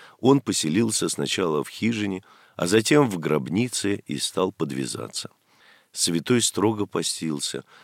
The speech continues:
ночи проводил в молитве. Однажды,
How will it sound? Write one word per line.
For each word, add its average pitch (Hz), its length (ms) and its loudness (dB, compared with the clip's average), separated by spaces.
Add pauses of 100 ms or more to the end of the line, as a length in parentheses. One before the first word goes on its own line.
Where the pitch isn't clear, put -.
(240)
ночи 117 460 4
проводил 73 540 0
в 78 120 -6
молитве. 67 600 -6 (500)
Однажды, 104 640 2